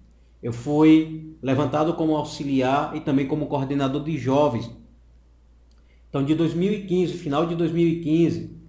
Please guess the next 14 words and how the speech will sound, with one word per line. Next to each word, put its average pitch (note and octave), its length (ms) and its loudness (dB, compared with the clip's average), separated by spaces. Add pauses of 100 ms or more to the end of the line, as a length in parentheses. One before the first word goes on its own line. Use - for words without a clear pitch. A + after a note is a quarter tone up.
(180)
para C#3+ 840 0 (160)
dia D3 160 2
primeiro E3 540 2
de D#3+ 140 -2
dois E3 340 -2
mil F3+ 600 0
e D#3+ 160 -2
vinte. B2+ 640 0 (400)
Então, D3+ 220 -8
em E3+ 220 0
pouco F#3+ 320 4
tempo, E3+ 360 0
o E3+ 40 -2
Senhor, E3 680 2